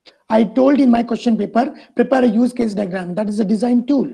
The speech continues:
I told about that, right? Prepare a sequence diagram. That is a design tool. Tool, don't misunderstand that is a software tool.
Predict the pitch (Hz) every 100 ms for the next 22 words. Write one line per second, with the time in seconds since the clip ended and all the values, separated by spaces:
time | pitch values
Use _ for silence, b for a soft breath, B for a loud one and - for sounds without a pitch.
0 | - _ _ _ _ _ _ _ _ _
1 | _ _ _ _ _ _ - 226 226 285
2 | 285 247 240 226 240 233 - _ _ 240
3 | 247 - - - 233 247 240 233 254 269
4 | 254 226 180 165 165 202 214 202 214 262
5 | 254 302 254 139 - _ _ _ _ _
6 | _ - 320 330 277 214 247 220 226 226
7 | 214 - 214 208 208 208 196 190 190 190
8 | 196 185 147 127